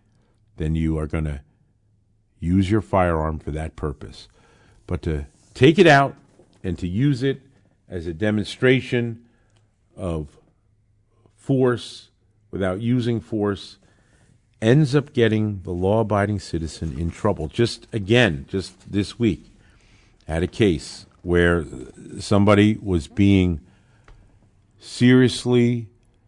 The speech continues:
harassed by a person who was, who they felt was threatening, and I get that. So they drew their gun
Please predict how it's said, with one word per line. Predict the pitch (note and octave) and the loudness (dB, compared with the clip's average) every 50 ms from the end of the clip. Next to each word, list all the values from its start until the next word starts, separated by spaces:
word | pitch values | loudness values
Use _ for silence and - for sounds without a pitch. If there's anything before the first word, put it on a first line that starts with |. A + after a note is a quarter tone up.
| _ | _
harassed | _ - G2+ G2 F#2+ G2 G#2+ G#2 G2 F#2 G#2+ A#2 - - - _ - A#2 - - | _ -2 0 2 4 4 4 4 2 0 -2 -6 -8 -12 -20 _ -20 -20 -16 -8
by | F#2 F2+ E2+ E2+ | -4 -2 -2 -2
a | F2 F2 | -2 -4
person | - - F#2+ F2+ F2+ E2 - - G#2 G#2+ A2 | -4 -2 0 0 0 -2 -4 -6 -6 -4 -4
who | G2+ F#2+ F2 | -4 -2 -2
was, | D#2+ D#2 D#2+ E2 D#2+ D#2 D2 - - - _ - | -2 -2 -2 -2 -4 -4 -6 -10 -18 -20 _ -10
who | G2+ F2+ | -8 -4
they | D#2+ F2 F#2 G#2+ | 0 2 2 0
felt | G2+ - A2+ G#2+ A2 A2+ | 2 2 2 2 2 2
was | B2+ C3+ C3 - | -2 -4 -4 -6
threatening, | - - C#3+ C3+ A#2+ C2+ F#2+ F2 E2 F#2 A#2 A#2+ - _ _ _ _ _ _ _ _ _ _ _ _ _ | -4 0 0 0 0 -2 -4 -4 -4 -4 -6 -8 -14 _ _ _ _ _ _ _ _ _ _ _ _ _
and | - D#2+ D#2+ | -8 -4 -2
I | F#2 A2+ | 0 0
get | A#2+ G#2 D3 E3 F3 - | 4 4 4 4 4 2
that. | - F#2 E2 F2+ A2 - _ _ _ _ _ _ _ _ _ _ _ _ _ _ _ _ _ _ _ _ _ _ _ _ _ _ _ _ _ _ _ _ - - | 0 0 0 -2 -4 -6 _ _ _ _ _ _ _ _ _ _ _ _ _ _ _ _ _ _ _ _ _ _ _ _ _ _ _ _ _ _ _ _ -14 -8
So | - E2 | -6 -4
they | E2 E2+ E2+ E2 D#2+ D2+ D2+ D2+ D2+ | -2 -2 -2 -2 -4 -6 -8 -14 -12
drew | - - F2+ F2+ G2+ A#2+ C#3+ E3+ F#3+ | -4 0 4 6 8 8 8 8 8
their | G3+ A#3 A#3+ B3 B3 | 6 6 6 4 4
gun | F3+ A#3 A3 F#3+ F3 E3+ E3+ F3 E3+ | 2 2 4 4 2 2 -2 -6 -10